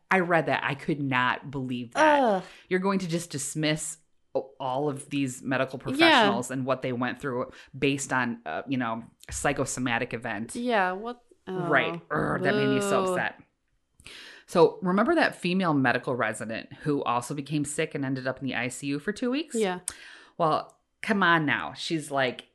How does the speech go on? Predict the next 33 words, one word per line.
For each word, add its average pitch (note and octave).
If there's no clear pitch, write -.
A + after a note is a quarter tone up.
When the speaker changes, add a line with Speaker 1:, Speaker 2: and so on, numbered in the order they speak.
Speaker 1:
"This D3
is A3+
not D3+
mass C3
hysteria." A#2
She G#3
dismissed A3+
this A#3+
conclusion C#3
and B2+
was B2
like, A#2
"Hold A#3
up. A3
I B2
was A#3
not C4+
suffering A3+
from G#3+
mass E3+
hysteria." D3
Speaker 2:
Yeah. F3
Speaker 1:
And -
she A3
pointed G#3
out, C#3
like, B2
"Hey, C3
I D3+
got C3
hepatitis, -
avascular D#3
necrosis. -